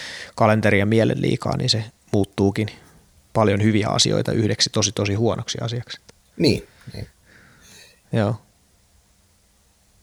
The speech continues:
Speaker 1: Näin on. Sa-, sano vaan, sulla oli lause
Speaker 2: Ei, ei,
Speaker 1: alkamassa.
Speaker 2: mä just vaan mietin, että ei, ei makeaa mahan täydeltä, että niinku, että se on just tavallaan on, on helppo, kohtuullisen helppo priorisoida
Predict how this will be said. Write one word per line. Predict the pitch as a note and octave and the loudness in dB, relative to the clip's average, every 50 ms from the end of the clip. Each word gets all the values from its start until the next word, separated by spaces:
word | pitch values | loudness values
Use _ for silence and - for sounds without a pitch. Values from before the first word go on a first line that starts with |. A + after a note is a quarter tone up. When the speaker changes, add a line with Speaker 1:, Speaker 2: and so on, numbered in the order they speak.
| _ _ _ _ _ _ _ _ _ _ _ _ _ - - - - - - - - - - | _ _ _ _ _ _ _ _ _ _ _ _ _ -20 -18 -14 -12 -10 -10 -12 -14 -14 -8
Speaker 1:
Näin | - G#2 A#2 A2+ A2 G#2+ - | -2 0 2 2 2 0 0
on. | - B2 A2 F#2 F#2+ - - - - - | 0 0 0 0 -2 -6 -14 -14 0 4
Sa-, | - A#2+ F2 | 4 6 6
sano | A2 B2 A#2+ G#2 | 6 4 4 4
vaan, | A2 A#2+ - B2 - - _ - | 2 2 0 0 -6 -8 _ -8
sulla | - - - - | -8 -6 -4 -4
oli | - A2+ - - - _ _ _ - - _ _ _ _ - - | -4 -4 -4 -8 -12 _ _ _ -20 -20 _ _ _ _ -8 -4
lause | A2 G#2+ D#3 | 0 2 4
Speaker 2:
Ei, | F3+ E3 | 4 4
ei, | - - C#3 | 4 4 2
Speaker 1:
alkamassa. | C3 A2+ B2 | 2 4 4
Speaker 2:
mä | A#2 B2 A#2+ A2+ | 6 6 6 4
just | G#2 - | 4 6
vaan | C#3 C3 B2+ | 6 6 6
mietin, | C3 B2+ A2+ - F#2 | 6 4 2 2 0
että | F2 - G2 | 0 0 0
ei, | F#2+ F2+ - - | 0 0 -2 -2
ei | F#2+ F#2+ F#2 | -4 -2 -2
makeaa | F#2+ G2 F#2+ - - F2+ F2 F2 F#2 | -2 -2 -2 -2 -2 -2 -2 -2 -2
mahan | F#2+ F2 E2+ E2+ C#2 | -2 -2 -2 -4 -4
täydeltä, | C2 C2+ B1 A#1 - A1 G1+ - - - | -4 -4 -4 -4 -6 -8 -8 -10 -10 -10
että | - - _ - - | -10 -12 _ -18 -18
niinku, | A1+ A1+ A#1 - - - _ _ _ - - - _ _ _ _ _ _ _ _ - | -18 -18 -16 -16 -18 -18 _ _ _ -20 -20 -20 _ _ _ _ _ _ _ _ -6
että | G#2+ - | -2 2
se | A#2+ | 4
on | A2 G#2+ | 4 4
just | G#2 G2 - - _ - | 4 2 -2 -6 _ 2
tavallaan | G2+ G2+ G#2 G#2 G2+ G2+ | 4 4 6 4 4 4
on, | G#2+ G2+ - | 2 -2 -2
on | - G#2 G#2 G2 | -2 0 0 2
helppo, | G#2+ B2 A#2+ A#2+ A#2 - _ - F#2 - - - - _ _ | 2 2 2 2 0 -2 _ 0 0 0 0 -4 -14 _ _
kohtuullisen | - C3 A#2+ - - A#2 A2 A2 F#2+ | 2 2 2 4 2 0 0 0 2
helppo | G#2+ B2 B2 B2 - G2+ | 2 2 2 2 -2 -4
priorisoida | F2+ - F#2 F2+ F#2 F2+ F2 F2 F#2+ F#2 F2+ | -4 -4 -2 -2 -2 -2 -2 -4 -4 -4 -4